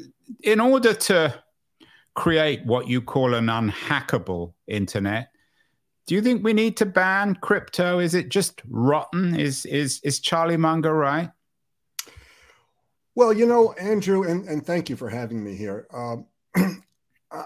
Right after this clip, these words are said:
Speaker 2: I've written a few op-eds like Charlie, basically saying that, uh, crypto is a problem. And it's a problem largely because there's no there there. You know, if you look back at the two thousand eight subprime mortgage crisis,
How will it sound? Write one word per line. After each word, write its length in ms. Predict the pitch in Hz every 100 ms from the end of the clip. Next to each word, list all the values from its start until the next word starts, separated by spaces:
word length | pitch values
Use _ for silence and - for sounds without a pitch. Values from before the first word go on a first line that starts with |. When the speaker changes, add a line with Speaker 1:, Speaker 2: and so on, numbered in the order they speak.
| -
Speaker 2:
I've 240 | 180 220 165
written 300 | 202 160 147
a 20 |
few 300 | - 147 139
op-eds 720 | 131 156 139 120 107 - -
like 400 | 151 123 135 147
Charlie, 520 | - 131 - 131 110 _ _ _ _ _ -
basically 560 | 156 151 135 127 123
saying 640 | 117 139 127 131 131 127 135 135 120
that, 360 | 123 120 117 - -
uh, 100 | 127
crypto 400 | 120 147 - 117
is 120 | 107 104
a 40 |
problem. 540 | - 190 160 90 - _ _ 139
And 160 | 127
it's 160 | 127 -
a 20 |
problem 580 | - 175 190 170 135 120 _ _ _ _ _
largely 580 | 160 190 247 214 170 135
because 560 | 113 123 - 127 123 -
there's 240 | 127 98
no 220 | 143 123
there 320 | 104 120 123
there. 340 | 95 87 85 - _ _ _ _
You 60 | 131
know, 100 | 127
if 100 | 131
you 60 | 147
look 200 | 202 202
back 320 | 185 170 -
at 100 | 123
the 60 |
two 200 | 117 156
thousand 420 | 147 131 131 120 123
eight 160 | 120 - - _
subprime 640 | - - 143 117 143 135 120
mortgage 500 | 117 131 117 95 -
crisis, 600 | 92 98 - 120 -